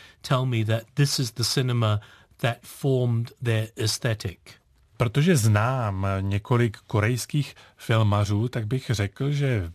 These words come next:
Speaker 2: většina nebo velká spousta korejských filmařů vyrostla filmařsky a profesně právě na hongkongských filmech osmdesátých let a považují je za svou vlastní estetiku.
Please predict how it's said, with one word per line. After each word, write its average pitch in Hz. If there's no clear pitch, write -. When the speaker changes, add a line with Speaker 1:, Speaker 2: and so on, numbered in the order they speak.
Speaker 2:
většina 123
nebo 92
velká 101
spousta 101
korejských 117
filmařů 110
vyrostla 101
filmařsky 101
a 123
profesně 110
právě 107
na 127
hongkongských 113
filmech 107
osmdesátých 113
let 107
a 92
považují 127
je 131
za 107
svou -
vlastní 107
estetiku. -